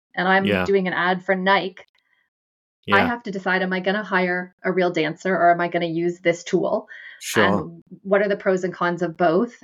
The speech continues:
Speaker 1: And you're right, it almost pulls the floor out from under the person who's designing the campaign if suddenly there's a new something.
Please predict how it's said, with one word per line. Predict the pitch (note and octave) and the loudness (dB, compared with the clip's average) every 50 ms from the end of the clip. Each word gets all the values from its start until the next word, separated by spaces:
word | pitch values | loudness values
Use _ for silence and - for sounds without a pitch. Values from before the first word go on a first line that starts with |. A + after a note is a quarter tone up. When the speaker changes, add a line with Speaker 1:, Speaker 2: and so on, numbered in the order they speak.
| - - | -14 -8
Speaker 1:
And | - F3 F3 F3 E3+ E3+ E3+ E3+ E3 - - - _ _ - - - _ _ _ _ _ _ _ _ _ - | -4 -2 0 2 2 0 0 -2 -4 -6 -10 -16 _ _ -20 -20 -20 _ _ _ _ _ _ _ _ _ -6
you're | G3+ F#3+ G3+ G3+ | 0 2 2 4
right, | G3 G#3+ G#3 F3+ D#3 | 4 4 4 2 2
it | D#3 D#3+ | 0 0
almost | F3 F3+ F#3 G3+ G#3+ A3 A3 A3 - - - - - _ _ _ _ _ _ | 2 0 0 0 0 -2 -4 -4 -10 -16 -20 -20 -20 _ _ _ _ _ _
pulls | - - A3 G#3 F#3+ | -2 0 0 0 0
the | G3 F#3 | -4 -6
floor | - - G3 F#3+ G#3 A3+ A3+ G3 E3+ D#3 | -6 -2 0 2 4 4 4 4 4 4
out | E3+ F3 E3+ E3+ - | 4 2 0 0 -4
from | - - F3 E3 - - - | -4 -2 -2 -2 -4 -6 -4
under | F3+ F#3+ G#3 G#3+ G#3 F#3+ E3+ D#3 E3 F#3 F#3 _ _ _ _ _ _ _ _ _ _ - | -2 -2 0 0 2 2 2 2 2 -2 -4 _ _ _ _ _ _ _ _ _ _ -8
the | F3+ F3+ G3 F#3+ | -4 -2 -2 -2
person | F#3+ - - G3+ G3 F#3+ - - F3+ F3+ | -2 -2 0 0 0 0 0 -2 -4 -2
who's | F3+ F#3+ G3 F#3+ F#3 F#3 | -2 -2 0 0 0 0
designing | F#3 - F#3 F3 E3+ F3 F3 G#3 A#3 A#3 G#3 F3+ D#3+ D#3+ E3+ F#3 F#3 F#3 - - _ _ _ _ _ _ _ _ _ _ _ _ _ - | 0 0 0 0 2 2 2 2 2 2 0 0 -2 -2 -2 -4 -6 -6 -10 -20 _ _ _ _ _ _ _ _ _ _ _ _ _ -6
the | F#3 G3+ | -2 -2
campaign | F#3+ - G#3+ F3+ F3 F3+ - G3+ G3+ F#3+ F#3 F3+ F3+ | 0 0 0 -2 -2 0 -2 -2 0 0 0 -2 -4
if | F3 F3 F3 - | -4 -6 -8 -8
suddenly | - - G3+ F#3+ F#3+ G3+ F#3+ F#3 F3+ F3+ F3+ | -4 0 0 2 2 2 0 -2 -2 -4 -2
there's | F3+ F3 F3 F3 F3 | 0 0 0 0 -2
a | E3+ | -4
new | E3+ F3 F#3 F#3+ G3 | -2 0 0 0 -2
something. | F#3 - G3 G3 - - - D3+ F3+ B3+ C4+ | 0 0 0 0 0 0 -2 -2 0 -2 -2